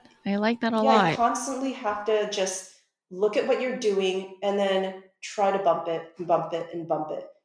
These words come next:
Speaker 2: Because I would say that most often, uh, beginning cookiers are probably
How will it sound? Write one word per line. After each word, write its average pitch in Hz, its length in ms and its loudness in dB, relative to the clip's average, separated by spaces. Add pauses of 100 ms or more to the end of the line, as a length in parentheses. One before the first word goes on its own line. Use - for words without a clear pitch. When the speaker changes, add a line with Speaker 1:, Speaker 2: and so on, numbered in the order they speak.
Speaker 2:
Because 208 520 -2 (320)
I 190 220 0
would 214 160 2
say 196 500 -2
that 185 340 2
most 185 720 -2 (200)
often, 185 680 -2 (240)
uh, 170 280 4
beginning 180 400 -2
cookiers 170 520 -6
are 160 200 -4
probably 175 600 -2